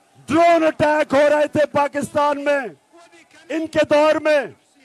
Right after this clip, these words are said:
दो हज़ार आठ से दो हज़ार अठारह में चार सौ ड्रोन अटैक हुए, ना सरदारी के मुंह से एक, एक दफा आवाज निकली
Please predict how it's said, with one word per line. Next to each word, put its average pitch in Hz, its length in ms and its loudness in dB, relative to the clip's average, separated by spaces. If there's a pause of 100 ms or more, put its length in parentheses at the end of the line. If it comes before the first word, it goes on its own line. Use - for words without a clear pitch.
(720)
दो 302 160 2
हज़ार 294 260 0
आठ 294 260 -2
से 285 360 0
दो - 560 -2
हज़ार 285 220 -2
अठारह 285 440 0
में 196 260 -12 (1400)
चार 320 360 2
सौ 320 300 2
ड्रोन 311 380 2
अटैक 302 400 -2
हुए, 320 280 2 (880)
ना 311 320 -4
सरदारी 311 680 -4
के 294 180 -4
मुंह 294 280 -8
से 294 180 -4 (240)
एक, 311 140 -2 (1080)
एक 330 520 2
दफा 311 200 -2 (120)
आवाज 311 440 -2
निकली 302 580 -4